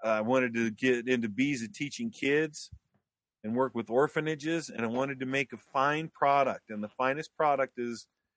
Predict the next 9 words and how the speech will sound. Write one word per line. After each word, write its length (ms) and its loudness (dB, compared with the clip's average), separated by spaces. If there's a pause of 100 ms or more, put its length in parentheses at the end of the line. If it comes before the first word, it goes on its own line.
(180)
regenerative 540 2
agriculture. 760 0 (880)
Is 140 -6
that 180 4
if 180 2
you 120 -6
spend 320 0
your 100 -4
time 540 2